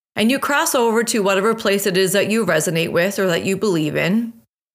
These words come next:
And you come face to face with your creator.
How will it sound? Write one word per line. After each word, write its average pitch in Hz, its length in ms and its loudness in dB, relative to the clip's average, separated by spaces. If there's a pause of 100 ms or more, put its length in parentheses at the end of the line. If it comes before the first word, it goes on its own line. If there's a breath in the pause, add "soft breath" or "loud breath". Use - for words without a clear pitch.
And 208 560 0
you 220 100 -2
come 339 260 0
face 254 240 0
to 247 120 0
face 202 300 0
with 170 120 -4
your 180 100 0
creator. 165 680 -2